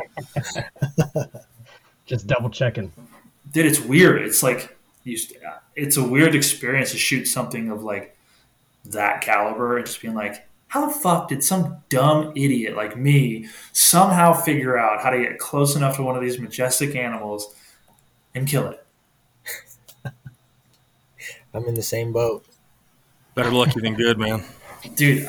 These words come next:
Speaker 2: I'm telling you. And what was crazy about, like, I've seen guys shoot really old bulls, and you usually find, like, a broadhead or some arrows, or, like, it was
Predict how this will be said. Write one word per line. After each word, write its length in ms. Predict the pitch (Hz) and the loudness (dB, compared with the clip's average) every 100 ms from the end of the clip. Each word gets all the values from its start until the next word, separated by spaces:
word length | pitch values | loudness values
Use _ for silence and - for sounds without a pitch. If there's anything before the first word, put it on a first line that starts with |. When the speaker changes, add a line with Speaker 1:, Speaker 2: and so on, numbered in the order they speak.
| - | -4
Speaker 2:
I'm 160 | 135 143 | 0 0
telling 300 | 139 131 117 | 0 0 -2
you. 80 | |
And 300 | 113 180 170 | 0 4 6
what 200 | 165 208 | 8 8
was 160 | 247 - | 8 6
crazy 460 | - 156 147 156 160 | 4 2 4 4 6
about, 360 | 143 - - | 6 4 0
like, 240 | 127 123 - - - - - - - - - _ _ - | -4 -4 -10 -18 -18 -18 -20 -20 -20 -20 -20 _ _ 4
I've 220 | 160 175 | 6 6
seen 240 | 202 185 | 6 6
guys 280 | 160 139 147 | 6 6 6
shoot 280 | - 143 131 | 6 2 2
really 260 | 139 139 | 6 6
old 280 | 139 131 123 | 6 2 -2
bulls, 580 | 123 123 131 131 - - 143 | -2 -2 0 2 0 -2 -4
and 200 | 131 120 | -2 -2
you 120 | 113 | 0
usually 400 | 135 139 139 135 | 6 6 6 0
find, 280 | 139 131 127 | 2 2 0
like, 140 | 123 | 0
a 60 | 143 | 0
broadhead 720 | 143 139 131 - 120 113 107 | 4 4 4 2 0 0 -2
or 120 | 117 | -4
some 200 | - 139 - | -2 -2 0
arrows, 640 | 127 127 123 127 127 123 | 2 2 2 2 2 0
or, 60 | 135 | -2
like, 160 | 127 - | 0 0
it 120 | - 147 | 0 -2
was 180 | 135 | -2